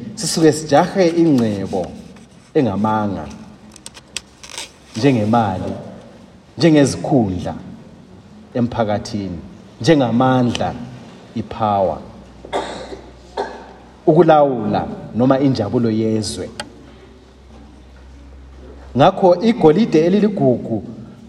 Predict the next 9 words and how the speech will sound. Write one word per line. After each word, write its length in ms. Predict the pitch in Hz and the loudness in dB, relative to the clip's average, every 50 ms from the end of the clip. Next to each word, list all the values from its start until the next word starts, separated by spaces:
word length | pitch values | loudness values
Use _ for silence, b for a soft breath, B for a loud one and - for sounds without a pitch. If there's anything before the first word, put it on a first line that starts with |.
| - - - - - - 131 | -20 -20 -20 -20 -14 0 2
lokuhlanganyela 1000 | 143 147 - - 226 180 139 127 127 131 156 170 165 156 147 139 131 131 127 - - - | 2 2 2 2 2 2 4 4 2 4 4 6 6 6 6 6 6 4 2 -2 -4 0
ekuphileni 760 | 151 151 165 156 - - 180 175 170 156 135 131 123 120 120 | 2 2 2 0 -2 -4 -2 2 4 4 4 4 4 2 0
kukaNkulunkulu 680 | 113 113 135 139 139 127 139 135 135 127 - 127 113 107 | 2 2 2 2 2 0 2 2 2 2 0 -2 -2 0
noJesu 580 | 107 117 120 - 113 113 110 107 - - 117 123 - - - 107 | 0 -2 -2 -2 -4 -4 -4 -4 -6 -10 -10 -12 -12 -12 -4 2
lapha 320 | 131 135 147 - 160 147 143 | 4 4 4 4 0 -2 -2
emhlabeni 720 | 135 139 - 139 127 117 123 120 117 113 107 104 101 - - B B B B B - | -2 -4 0 0 0 2 2 0 0 0 -2 -4 -6 -8 -12 B B B B B -8
futhi 460 | - 156 147 - - 151 123 110 104 - - - - - - - - - - | -6 -6 -6 -4 -2 -2 -2 -2 -4 -8 -14 -16 -16 -18 -18 -20 -20 -12 -2
kamuva 600 | - 120 113 - 180 190 175 135 - 110 110 131 | 0 2 4 6 6 6 6 6 4 0 0 2
ezulwini 680 | 139 131 101 104 104 92 120 120 113 101 95 92 | 2 0 0 0 -4 -2 0 0 0 0 -4 -8